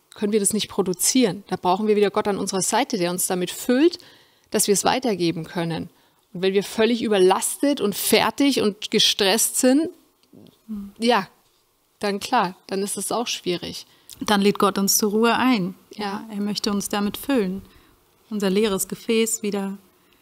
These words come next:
Speaker 2: komplett auffüllen und überfließen lassen.
Speaker 1: Und da sehen wir wieder, dass es Priorität hat, nicht unbedingt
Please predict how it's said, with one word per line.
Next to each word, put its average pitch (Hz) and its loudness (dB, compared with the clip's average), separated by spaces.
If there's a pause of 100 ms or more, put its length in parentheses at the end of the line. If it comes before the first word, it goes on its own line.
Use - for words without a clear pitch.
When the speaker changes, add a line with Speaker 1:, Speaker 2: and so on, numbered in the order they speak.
(220)
Speaker 2:
komplett 214 -2
auffüllen 196 0
und 202 -4
überfließen 202 -2
lassen. 190 -6
Speaker 1:
Und 226 4
da 262 6
sehen 294 4
wir 285 6
wieder, 262 2 (200)
dass 226 0
es 214 -4
Priorität 226 2
hat, 247 0 (920)
nicht 269 6
unbedingt 233 2